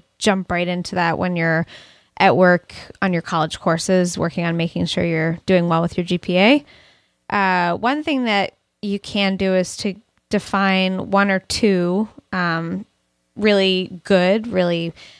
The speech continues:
uh, thorough experiences, like volunteering in a medical setting, for example, which kinda kills two birds with one stone. Uh, so I think it's important to get extracurriculars, and it's certainly important to get clinical experience. The question is,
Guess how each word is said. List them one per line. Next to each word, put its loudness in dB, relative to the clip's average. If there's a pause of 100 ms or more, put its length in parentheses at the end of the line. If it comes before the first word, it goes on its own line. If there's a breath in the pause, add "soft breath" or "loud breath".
(120)
uh, 2
thorough 0 (500)
experiences, -2
like 0
volunteering 0
in 0
a 2
medical 0
setting, 0
for -2
example, -2
which -2
kinda -2
kills -2
two -4
birds -2
with -6
one -2
stone. -2 (1120 soft breath)
Uh, 0
so 0
I 4
think -2
it's 0
important 0
to -4
get 0
extracurriculars, 0
and -2
it's -8
certainly 2
important 0
to -4
get 0
clinical 0
experience. 0
The -4
question 0
is, -4